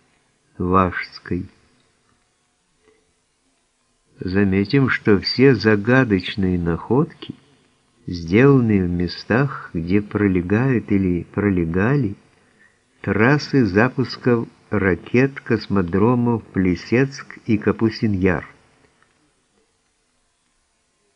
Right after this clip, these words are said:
Известно, что военные располагают более чем ста десятью площадками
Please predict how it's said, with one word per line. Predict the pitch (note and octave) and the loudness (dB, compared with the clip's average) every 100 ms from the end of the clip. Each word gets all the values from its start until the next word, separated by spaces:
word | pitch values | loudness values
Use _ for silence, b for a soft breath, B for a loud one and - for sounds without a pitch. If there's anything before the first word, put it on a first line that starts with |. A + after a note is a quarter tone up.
| _ _ | _ _
Известно, | A2 F#2+ A2+ B2+ - C#3 C3+ - - | -2 0 0 -2 2 2 2 -2 -12
что | - - _ G#2+ F#2 | -8 -8 _ 0 2
военные | F#2+ G2 G#2 G2 G2 F#2+ | 2 2 2 2 0 0
располагают | F#2+ - F#2+ F2+ G2 G2 F#2 E2+ | -2 -4 -2 -2 0 0 0 -4
более | E2 A2 C3 A#2+ A2 | 0 2 2 2 2
чем | G2+ - G#2 G2 F#2 _ _ _ _ _ | 0 0 2 2 -4 _ _ _ _ _
ста | - - - A#2 A#2+ | -20 -16 0 0 0
десятью | G2 A2 G#2+ A2 G#2 C3 D#3 | 0 0 0 -2 -2 2 2
площадками | - F#2 E2+ E2 - F#2+ F2 - F2+ F2 E2+ | 2 -2 -4 -4 -2 -2 -2 -4 -2 -2 -4